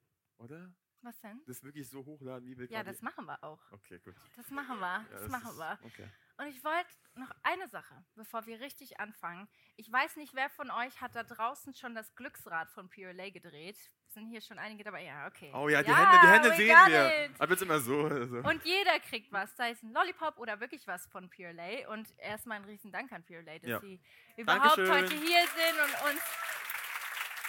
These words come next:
Speaker 2: hier unterstützt haben diesen Abend. Auch an Instax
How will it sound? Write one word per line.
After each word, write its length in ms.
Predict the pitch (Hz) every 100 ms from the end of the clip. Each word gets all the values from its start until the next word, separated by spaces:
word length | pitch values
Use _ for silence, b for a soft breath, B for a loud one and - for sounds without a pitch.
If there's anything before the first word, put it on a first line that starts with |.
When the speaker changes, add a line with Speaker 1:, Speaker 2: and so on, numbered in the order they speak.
| -
Speaker 2:
hier 140 | 359 330
unterstützt 500 | 339 339 359 349 392
haben 240 | 302 302
diesen 260 | 302 302 285
Abend. 320 | 262 285 302 285
Auch 160 | 339
an 200 | 330 285 - - 320
Instax 680 | 508 - - 254 311 -